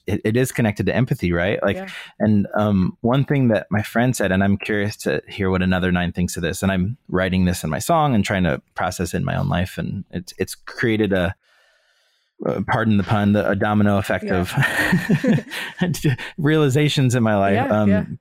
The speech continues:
Speaker 1: but I said, I, I was kinda running this, this idea of empathy by, by my friend Chris, and he was like, "Okay, so the thing is, that's true. Like, the, one of the greatest gifts of the, of the type nine is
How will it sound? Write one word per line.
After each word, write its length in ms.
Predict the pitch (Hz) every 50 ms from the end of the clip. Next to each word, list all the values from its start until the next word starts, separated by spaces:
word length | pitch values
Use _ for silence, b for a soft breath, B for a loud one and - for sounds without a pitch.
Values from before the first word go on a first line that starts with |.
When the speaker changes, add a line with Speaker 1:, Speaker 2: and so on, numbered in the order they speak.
| _ _ _ -
Speaker 1:
but 160 | 131 120 -
I 100 | 98 117
said, 220 | 117 - 151 127 - - -
I, 60 | 120
I 180 | 117 95 90 117
was 120 | 120 120 -
kinda 180 | 147 139 127
running 280 | 117 120 123 123 123 123
this, 180 | 117 101 - -
this 240 | - 107 95 - - - -
idea 320 | 98 95 98 98 98 92 92
of 120 | 90 90 - -
empathy 560 | 95 98 - 90 - - 92 92 90 90 - B B B B B B B B
by, 460 | B - 113 - 101 95 92 92 92 90
by 200 | 90 92 92 95
my 140 | 90 85
friend 260 | 85 - 95 87 80 -
Chris, 280 | - 90 76 - - -
and 120 | 87 90
he 180 | 90 95 82 85
was 220 | 85 87 - -
like, 280 | 80 76 78 - - - _ _ _ _ _ _ _ -
"Okay, 180 | 107 - 117 98
so 160 | - - 117
the 140 | 107 104 101
thing 240 | - 143 143 156 151
is, 160 | 131 117 107
that's 200 | 117 101 - -
true. 380 | - - - 135 117 107 101 98
Like, 220 | 98 95 - -
the, 260 | 87 87 - - - -
one 300 | - 87 95 104 107 110
of 120 | 113 113 104
the 80 | 104 101
greatest 440 | 92 101 98 95 98 101 95 92 -
gifts 240 | - 92 90 - -
of 200 | 90 87 90 -
the, 80 | 82 78 80 -
of 120 | - 87 -
the 80 | -
type 180 | - - 82 78
nine 260 | 90 95 98 92 92
is 480 | - - 104 107 104 101 95 - -